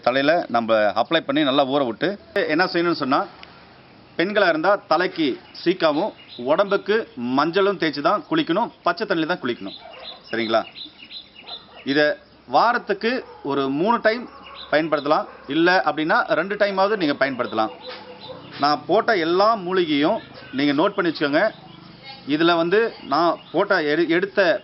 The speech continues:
தரம் எவ்வளவு எடுத்துருக்கணும், அந்த quality வந்து எவ்வளோ ஆயில் காய்ச்சலாம்னா ரெண்டு liter oil காய்ச்சலாம். அந்த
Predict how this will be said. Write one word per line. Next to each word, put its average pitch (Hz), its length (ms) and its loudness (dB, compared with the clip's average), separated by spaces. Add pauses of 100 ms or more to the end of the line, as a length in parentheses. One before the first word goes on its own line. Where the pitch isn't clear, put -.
(360)
தரம் 156 340 2
எவ்வளவு 160 220 4
எடுத்துருக்கணும், 147 440 -2 (640)
அந்த 196 200 0 (320)
quality 202 360 2
வந்து 170 160 2 (100)
எவ்வளோ 208 200 4 (260)
ஆயில் 185 220 0
காய்ச்சலாம்னா 160 400 0 (140)
ரெண்டு 208 220 -2
liter - 220 -2 (120)
oil 156 200 -2
காய்ச்சலாம். 113 380 -4 (1120)
அந்த 147 140 2